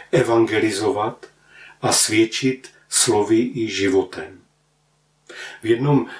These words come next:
z nejstarších spisů Nového zákona, což je první Tesalonickým, čteme: "Žádáme vás, bratři, abyste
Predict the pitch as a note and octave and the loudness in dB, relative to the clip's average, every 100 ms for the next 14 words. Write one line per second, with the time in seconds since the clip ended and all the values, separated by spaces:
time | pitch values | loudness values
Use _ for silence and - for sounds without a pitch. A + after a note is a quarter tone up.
0 | - - F2+ A2 A2 - C3+ C3+ - C#3+ | -8 -6 0 2 2 2 0 0 -2 -4
1 | - B2+ A#2 - A#2+ A#2 G#2 A#2 B2 B2 | -2 -2 -2 2 2 2 2 0 2 2
2 | G2+ F2+ - G2+ G#2+ A2+ C3 - A#2+ A2 | 0 0 -4 -2 -2 -4 -6 -4 0 0
3 | G#2 - - G2+ A2+ A2+ - - A2+ G2+ | -2 -4 -2 0 0 0 -2 -2 0 0
4 | G2 - - A#2 B2 - - - - - | -2 -4 2 2 2 -4 -14 -16 -14 -4
5 | - B2 A#2 A#2+ B2 - - _ _ _ | -2 0 2 2 0 -4 -20 _ _ _
6 | - - G#2 A#2 D3 D3 D#3 D3+ E3 D3+ | -2 0 2 4 4 4 4 4 2 0
7 | F#2 G2 F#2+ - - G2+ A2+ - - - | -2 -2 -2 -2 -6 -2 -2 -2 -14 -20
8 | - A#2 D3 - | -6 0 0 0